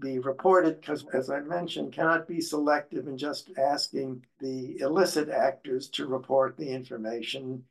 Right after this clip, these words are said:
In order to make this database workable, you need to have full cooperation. And the impetus for reporting are various civil and criminal penalties, which we'll go into.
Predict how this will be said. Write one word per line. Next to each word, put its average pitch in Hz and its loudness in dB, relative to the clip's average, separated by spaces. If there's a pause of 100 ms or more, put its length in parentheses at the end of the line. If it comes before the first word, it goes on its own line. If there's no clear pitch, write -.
(300)
In 131 -2
order 143 0
to 135 -4
make 147 -2
this 131 -2
database 131 2
workable, 139 2
you 135 -8
need 143 -10
to 139 -2
have 123 0
full 156 6
cooperation. 127 0
And 135 -2 (100)
the 135 -10
impetus 180 4
for 139 4 (520)
reporting 151 2
are 139 2
various 143 0
civil 151 2
and 123 -4
criminal 127 -2
penalties, 127 -4
which 120 -4
we'll 120 2
go 123 0
into. 113 -4